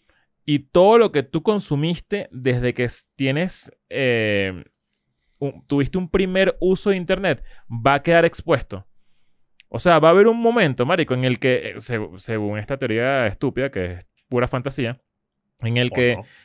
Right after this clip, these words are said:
Speaker 1: cualquier cosa que tú hayas hecho en internet, marico, va a quedar expuesta. O sea,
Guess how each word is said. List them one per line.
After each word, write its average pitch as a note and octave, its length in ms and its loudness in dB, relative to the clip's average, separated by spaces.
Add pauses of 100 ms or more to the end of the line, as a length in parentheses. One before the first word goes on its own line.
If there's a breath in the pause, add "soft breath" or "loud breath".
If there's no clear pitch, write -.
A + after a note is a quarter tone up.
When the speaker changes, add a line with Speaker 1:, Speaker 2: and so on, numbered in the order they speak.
(120 soft breath)
Speaker 1:
cualquier C#3 680 2
cosa G3+ 320 0
que D#3 100 -6
tú C3+ 120 -2
hayas E3 180 2
hecho F#3+ 160 -4
en G3+ 80 -6
internet, D3+ 360 -6
marico, F3+ 400 -6
va B2+ 120 -2
a C3 60 -4
quedar E3+ 200 -2
expuesta. F#3 480 -4
O G2+ 60 -10
sea, A#2+ 280 0